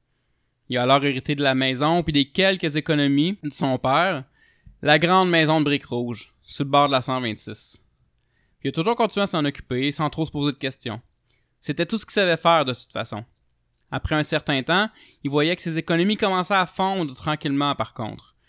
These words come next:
Puis pour la première fois de sa vie, il s'est vu un petit peu stressé par sa situation financière. En mille neuf cent soixante-dix-huit, il alla passer Noël chez son oncle à Malbaie. Il y avait plusieurs membres de la famille élargie,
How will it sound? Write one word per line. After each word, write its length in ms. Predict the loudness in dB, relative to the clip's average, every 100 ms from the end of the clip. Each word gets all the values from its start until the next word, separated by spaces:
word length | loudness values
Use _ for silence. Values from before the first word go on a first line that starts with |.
| _ _
Puis 80 | -10
pour 140 | -2
la 100 | 0
première 400 | 0 0 0 0
fois 160 | 0 -2
de 40 |
sa 200 | 0 -2
vie, 360 | 0 0 0 -2 _ _
il 80 | -8
s'est 220 | -6 -4
vu 300 | -6 -4 -2
un 80 | 0
petit 140 | -2 -4
peu 120 | -6
stressé 500 | -4 -4 -4 -4 -4
par 140 | -6
sa 140 | -8 -10
situation 380 | -6 -6 -6
financière. 480 | -6 -6 -8 -10 -18 _ _ _ _ _ _ _ _ _ _ _ -8
En 80 | -2
mille 160 | 0 2
neuf 120 | 0
cent 160 | -2
soixante-dix-huit, 840 | -2 -2 0 0 -2 -6 -4 -4 -4 -4
il 100 | 0
alla 140 | 0
passer 320 | 2 0 0
Noël 560 | -2 0 2 2 0 -6
chez 180 | -8 -8
son 260 | -4 -2 0
oncle 360 | 0 -2 -6 -4
à 160 | -2
Malbaie. 460 | 0 -2 -4 -10 -14 _ _ _ _ _ _ _ _ _ _ _ _ _ _
Il 40 | -2
y 20 |
avait 100 | 0
plusieurs 300 | 0 0 2
membres 160 | 2 0
de 40 |
la 60 | -2
famille 320 | -2 -2 -2
élargie, 500 | 0 -2 -4 -8